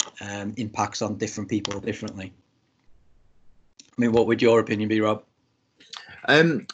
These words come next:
Speaker 2: I think, I think you're right in the overall ambition. I mean, the one thing that we always go through when, in a very practical sense, when we're talking to, to anybody about social value that are delivering projects or within their business is,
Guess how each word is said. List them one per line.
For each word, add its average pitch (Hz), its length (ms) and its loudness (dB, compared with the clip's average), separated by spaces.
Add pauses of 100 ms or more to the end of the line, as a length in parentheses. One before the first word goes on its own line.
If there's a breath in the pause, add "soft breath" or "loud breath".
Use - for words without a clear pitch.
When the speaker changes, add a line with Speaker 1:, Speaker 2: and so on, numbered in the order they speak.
Speaker 2:
I 147 120 6
think, 175 400 4
I 127 80 6
think 139 240 0
you're 147 100 8
right 139 280 6
in 117 140 4
the 110 160 6
overall 107 460 6
ambition. 101 500 4
I 92 40 4
mean, 92 160 2
the 95 100 4
one 110 200 2
thing 107 300 4
that 85 160 0
we 95 160 2
always 95 320 4
go 98 240 4
through 90 380 0
when, 87 340 2
in 92 140 0
a 87 40 0
very 87 200 2
practical - 440 -2
sense, 82 420 -2
when 85 120 -2
we're 85 100 0
talking 92 480 0
to, 85 440 -2
to - 260 -2
anybody 92 400 4
about 80 260 0
social 78 360 -4
value 80 440 0
that 85 180 2
are 80 40 -2
delivering 85 460 2
projects 90 500 2
or 80 140 0
within 82 260 0
their 78 140 0
business 92 560 0
is, 90 300 2